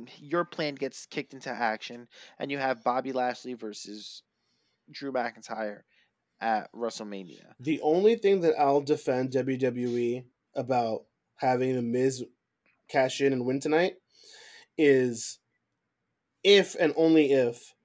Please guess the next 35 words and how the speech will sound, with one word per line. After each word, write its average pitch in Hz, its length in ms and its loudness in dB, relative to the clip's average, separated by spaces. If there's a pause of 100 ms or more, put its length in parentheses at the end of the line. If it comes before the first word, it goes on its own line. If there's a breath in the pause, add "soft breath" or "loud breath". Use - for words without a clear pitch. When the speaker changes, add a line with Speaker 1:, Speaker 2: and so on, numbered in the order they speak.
(440)
Speaker 2:
they 156 100 10
use 135 400 4
Bad 139 320 6
Bunny 135 300 2
and 127 100 -2
Damian 127 400 0
Priest 143 580 -2 (340)
to 147 120 2
have 139 280 2
him 131 200 0
lose 135 220 0
the 123 100 -8
pu-, 95 160 -6 (100)
the, 120 300 0
the 123 80 -4
title. - 420 -6 (480 soft breath)
Because 156 360 2
then 208 320 8
he 175 220 -4
has 143 220 2
more 170 380 8
incentive, 127 720 2 (320 soft breath)
he 151 120 -2
has 143 220 6
real 196 680 6
incentive 123 800 2 (460)
to 156 100 -2
go 151 260 6
after 135 560 -2
Bad 131 300 0
Bunny 120 300 -2
and 123 240 -4
or 120 140 0
Damian 113 400 -6
Priest. - 460 -16